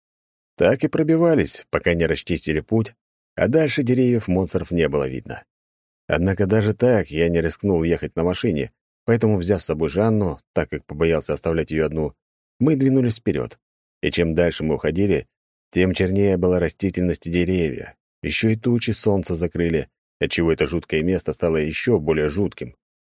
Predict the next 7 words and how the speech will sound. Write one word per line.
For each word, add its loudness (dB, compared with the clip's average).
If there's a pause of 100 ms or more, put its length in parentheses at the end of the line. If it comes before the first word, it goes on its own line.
По -6
крайней 4
мере, 2
женщина 0
была 2
сильно 0
напряжена. -2